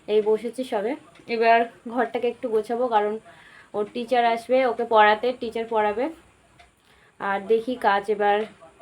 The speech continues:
কত দূর আমি কতটা টানতে পারি, না হলে কাস্টমারের কাছে পুরো একদম ঝাড় খেয়ে যাব, কারণ কাস্টমার তো শুনবে না যে তোমার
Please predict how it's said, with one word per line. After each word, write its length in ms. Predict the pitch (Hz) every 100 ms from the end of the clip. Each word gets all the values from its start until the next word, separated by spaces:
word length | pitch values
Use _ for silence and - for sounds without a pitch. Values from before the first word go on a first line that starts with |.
| -
কত 180 | 208 220
দূর 160 | 240
আমি 200 | 254 240
কতটা 320 | 226 202 214 226
টানতে 340 | 196 196 196
পারি, 220 | 196 190
না 160 | 190 196
হলে 120 | 220
কাস্টমারের 640 | 202 180 - 190 196 202
কাছে 220 | 208 214 254
পুরো 280 | - 220
একদম 340 | 233 208 220 220
ঝাড় 200 | 214 202 202
খেয়ে 200 | 233 214
যাব, 280 | 208 247 - - - - - -
কারণ 240 | 214 214 214
কাস্টমার 420 | 208 214 240 240 240
তো 80 |
শুনবে 300 | 277 277 277
না 140 | 285 269
যে 120 | 254
তোমার 360 | 254 247 240